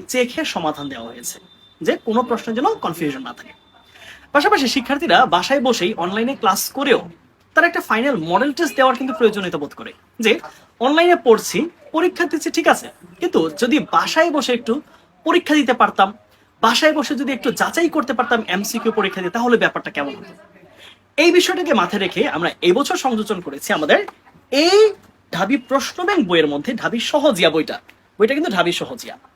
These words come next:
অর্থাৎ ঢাকা ভার্সিটি প্রিপারেশনকে আরো সহজ করে দিব আমরা। সেই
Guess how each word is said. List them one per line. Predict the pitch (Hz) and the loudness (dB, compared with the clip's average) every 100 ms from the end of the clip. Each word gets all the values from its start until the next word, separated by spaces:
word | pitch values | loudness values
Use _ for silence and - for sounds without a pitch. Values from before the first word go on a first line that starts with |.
| _ _ - 190 | _ _ -10 -2
অর্থাৎ | 320 254 165 | 0 0 -4
ঢাকা | 160 170 | -2 0
ভার্সিটি | 156 165 165 | -2 -4 -8
প্রিপারেশনকে | 143 156 220 208 | -8 -6 -2 -2
আরো | 143 - | -2 -4
সহজ | 160 160 - | -2 -2 -2
করে | 143 135 | -10 -12
দিব | 120 113 | -14 -14
আমরা। | 117 - _ - - - - _ - | -14 -16 _ -20 -20 -20 -20 _ -2
সেই | 294 | 0